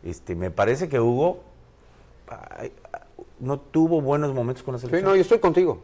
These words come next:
Speaker 2: estoy
Speaker 1: No
Speaker 2: contigo,
Speaker 1: tuvo
Speaker 2: o sea,
Speaker 1: buenos momentos. No
Speaker 2: cien por ciento.
Speaker 1: quiere decir que era mal jugador, era un extraordinario jugador de un carácter impresionante, pero, pues, hay
Speaker 2: No,
Speaker 1: momen-,
Speaker 2: no.
Speaker 1: hay momentos y tiempos, ¿no?
Speaker 2: Sí, la calidad de Hugo Sánchez no está, no está en discusión, estaríamos locos.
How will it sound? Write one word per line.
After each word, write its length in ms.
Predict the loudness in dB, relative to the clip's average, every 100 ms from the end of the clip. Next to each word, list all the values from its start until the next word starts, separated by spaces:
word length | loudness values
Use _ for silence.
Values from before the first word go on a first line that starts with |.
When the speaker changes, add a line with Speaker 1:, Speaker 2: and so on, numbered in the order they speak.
| -4
Speaker 2:
estoy 300 | 0 2 4
Speaker 1:
No 40 |
Speaker 2:
contigo, 280 | 4 4 4
Speaker 1:
tuvo 60 | 6
Speaker 2:
o 40 | 4
sea, 80 | 4
Speaker 1:
buenos 100 | 4
momentos. 340 | 2 2 0
No 60 | 0
Speaker 2:
cien 80 |
por 100 | 0
ciento. 40 | 4
Speaker 1:
quiere 120 | 4
decir 220 | 4 0 -4 -18 -20 0
que 80 |
era 100 | 2
mal 160 | 4 2
jugador, 460 | 4 4 6 4 4
era 180 | 2 2
un 100 | 2
extraordinario 680 | 0 0 4 4 4 4 4
jugador 380 | 6 8 6
de 80 | 4
un 80 | 2
carácter 400 | 4 2 2 0
impresionante, 680 | -2 -2 -2 0 0 -2 -4 -8 -20 -20 -12
pero, 220 | -4 -4
pues, 260 | -4 -10 -14 -14 -16 _ _ -20 _ _
hay 160 | -14 -6
Speaker 2:
No, 120 | 0
Speaker 1:
momen-, 80 | 4
Speaker 2:
no. 200 | 4 4 2
Speaker 1:
hay 100 | 2
momentos 320 | 4 0 -2
y 40 |
tiempos, 340 | -2 -2 -2 0
¿no? 40 |
Speaker 2:
Sí, 220 | 6 8
la 140 | 8 8
calidad 280 | 8 8 10
de 60 |
Hugo 120 | 8
Sánchez 280 | 6 2 2
no 120 | 2
está, 300 | 2 4 4
no 120 | 6 2
está 200 | 2 0
en 80 |
discusión, 360 | 0 -2 2 2
estaríamos 460 | 4 4 4 4 6
locos. 380 | 6 4 -2